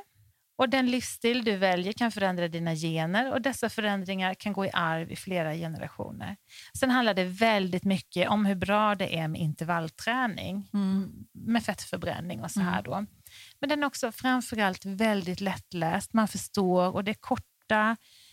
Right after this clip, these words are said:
Speaker 1: eh, kapitel. Man kan gå tillbaka och använda den som en uppslagsbok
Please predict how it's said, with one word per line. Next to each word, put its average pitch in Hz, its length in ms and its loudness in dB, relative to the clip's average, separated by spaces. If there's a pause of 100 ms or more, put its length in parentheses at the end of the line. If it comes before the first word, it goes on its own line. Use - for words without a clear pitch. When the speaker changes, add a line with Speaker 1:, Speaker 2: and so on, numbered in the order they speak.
Speaker 1:
eh, 208 160 2
kapitel. 220 880 0
Man 214 140 4
kan 220 160 0
gå 214 80 0
tillbaka 220 960 2
och 226 100 2
använda 214 400 4
den 226 140 4
som 226 160 -2
en 208 100 0
uppslagsbok 202 1120 0